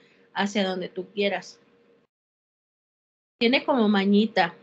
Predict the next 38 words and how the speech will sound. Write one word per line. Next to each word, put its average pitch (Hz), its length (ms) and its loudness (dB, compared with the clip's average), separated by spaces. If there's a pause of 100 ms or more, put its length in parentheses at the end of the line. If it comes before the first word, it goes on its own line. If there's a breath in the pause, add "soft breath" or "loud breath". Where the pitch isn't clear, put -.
(240)
pero 202 160 2
a 202 40 4
lo 196 120 4
mejor, 202 480 0
este, 196 460 -4 (340)
nada 208 220 2
más, 220 300 0 (420 soft breath)
yo 208 80 0
lo 233 120 0
que 269 100 -2
te 233 120 -2
recomiendo 208 480 0
es 202 100 -4
que 202 140 -2
la 190 260 2
dejes, 247 840 -4
este, 185 800 -4 (140)
picada, 214 580 0
o 208 100 -10
sea, 185 380 -4 (500)
pícale 262 600 0
y 220 160 -2
luego 202 300 2
ya 214 300 0 (360)
te 196 100 -4
van 196 200 -8
a 202 60 -10
aparecer 190 560 -10
como 190 280 -8
los, 165 520 -12 (800)
las 190 380 -2
esquinitas 247 800 -2
y 220 100 -4
ya 196 200 0
ahí 208 180 0
la 196 200 -2
puedes, 196 500 -6
este, 151 460 -14